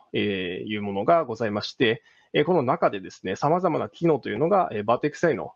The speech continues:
方に統合されてきていますので、まあ、その機能のご紹介をさせていただきます。えー、最後にタビュラーワークフローズという、えー、新しい機能というのが先日発表されましたので、えー、こちらについて、えー、ご説明したいというふうに思います。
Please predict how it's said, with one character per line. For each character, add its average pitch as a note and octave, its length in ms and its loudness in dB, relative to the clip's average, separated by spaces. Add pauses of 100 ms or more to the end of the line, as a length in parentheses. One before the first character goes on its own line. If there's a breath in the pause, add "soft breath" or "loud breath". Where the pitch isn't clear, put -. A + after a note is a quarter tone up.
方 F#2+ 160 -4
に G#2+ 480 -4
統 C#3+ 160 2
合 D3 100 2
さ C#3+ 100 2
れ C#3 80 -2
て C3+ 140 -4
き - 80 -20
て C3 100 0
い A2+ 40 0
ま A2+ 100 -2
す - 160 -16
の E2+ 120 -12
で、 B2 260 0
ま B2+ 60 -2
あ、 - 20 -6
そ C#3 100 0
の C3 60 0
機 C#3 140 -4
能 C3+ 100 2
の F3+ 120 0
ご - 120 -4
紹 G2 180 -6
介 - 140 -4
を F3 80 0
さ A2+ 100 -18
せ - 140 -20
て - 80 -2
い - 60 -2
た F#2+ 80 -8
だ - 80 -12
き - 120 -20
ま - 100 -12
す。 - 240 -20 (720 soft breath)
え F3 80 4
ー、 - 20 4
最 A3+ 200 4
後 F#3+ 100 2
に D3+ 180 2
タ C#3+ 140 0
ビ E3 100 2
ュ - 20 4
ラ F#3 80 4
ー - 20 4
ワ E3+ 180 2
ー - 40 -4
ク - 80 -16
フ F#3+ 80 -2
ロ E3+ 100 4
ー C3+ 40 0
ズ A#2 100 -8
と G2 100 -6
い F#2+ 160 -4
う、 G#2 160 -6
え - 80 -6
ー、 G#2+ 100 4
新 C#3+ 280 2
し C3 160 -4
い G2 40 -6
機 G2+ 120 -18
能 F#2 100 -6
と - 100 -10
い G#2 40 -6
う - 20 -4
の D#3 100 2
が E3+ 240 2
先 A2+ 180 -4
日 G#2 180 -8
発 A2 200 -2
表 G#2+ 100 0
さ G#2 120 -4
れ G2+ 60 -2
ま F#2+ 120 -4
し - 80 -10
た - 80 -14
の B2+ 80 -6
で、 D#3+ 240 2
え B2 80 2
ー、 G#2 40 2
こ A#2 100 0
ち A#2 80 -4
ら G#2+ 100 2
に G2 80 -2
つ A2 120 -10
い G#2+ 60 -6
て、 G3 140 4 (240)
え G#2+ 160 2
ー、 - 20 0
ご G#2 100 -2
説 G2+ 220 -6
明 F#2 100 -4
し - 80 -10
た - 80 -10
い - 40 -8
と - 120 -18
い - 20 -12
う G2+ 40 -10
ふ - 100 -18
う F#3 40 4
に E3+ 80 4
思 - 140 -4
い - 60 -14
ま - 120 -10
す。 - 220 -20